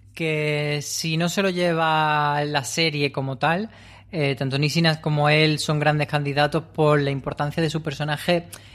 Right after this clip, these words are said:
y también un poco por reivindicar, eh, a la historia de, del, del colectivo negro, de los actores negros y, y de esta propia historia. Entonces,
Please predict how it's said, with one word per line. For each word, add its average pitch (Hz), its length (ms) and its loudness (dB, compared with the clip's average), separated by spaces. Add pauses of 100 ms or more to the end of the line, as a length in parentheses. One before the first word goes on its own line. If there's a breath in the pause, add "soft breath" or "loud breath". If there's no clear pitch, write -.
(120 loud breath)
y 175 80 -6
también 165 280 0
un 175 140 0
poco 175 300 0
por 156 580 0 (120)
reivindicar, 160 1040 2 (380 loud breath)
eh, 139 640 0
a 135 360 -2 (360)
la 175 140 0
historia 185 460 0
de, 151 160 0
del, 156 400 -6
del 147 160 -8
colectivo 151 320 -2
negro, 165 240 2
de 165 80 2
los 151 80 2
actores 160 320 0
negros 160 560 2
y, 139 260 -2
y 143 220 -4
de 147 120 0
esta 147 220 -4
propia 147 260 2
historia. 143 300 0
Entonces, 143 360 -2